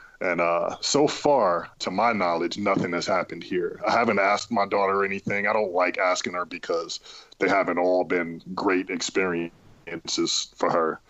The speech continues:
So, but she hasn't come forth and told me that anything has happened here. But, um, I moved around a lot in my life. And, uh, at one point, and I know that I mentioned this, everybody has heard me mention this, when I was in college,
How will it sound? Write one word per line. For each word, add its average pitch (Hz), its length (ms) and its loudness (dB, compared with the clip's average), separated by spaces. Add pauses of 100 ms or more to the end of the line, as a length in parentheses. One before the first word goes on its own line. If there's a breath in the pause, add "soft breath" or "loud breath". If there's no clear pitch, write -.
(240 soft breath)
So, 85 420 2 (340 loud breath)
but 90 140 0
she 123 100 4
hasn't 98 280 4
come 92 180 2
forth 92 480 2
and 85 80 -2
told 95 260 4
me 90 100 0
that 85 140 2
anything 87 320 0
has 85 120 2
happened 90 320 0
here. 95 280 2
But, 82 300 0 (480 loud breath)
um, 87 520 0 (640)
I 127 80 2
moved 147 240 4
around 123 400 2
a 98 40 -2
lot 107 360 0
in 95 140 -6
my 90 100 0
life. 85 500 -4
And, 90 220 0
uh, 87 480 4
at 98 160 2
one 113 220 2
point, 113 280 2
and 92 100 2
I 92 40 2
know 104 200 2
that 92 120 4
I 92 80 4
mentioned 90 400 0
this, 90 220 2
everybody 90 400 2
has 90 100 2
heard 85 220 -2
me 85 100 -6
mention 87 380 -2
this, 85 340 -2
when 92 160 2
I 90 60 4
was 90 160 2
in 87 100 0
college, 98 640 2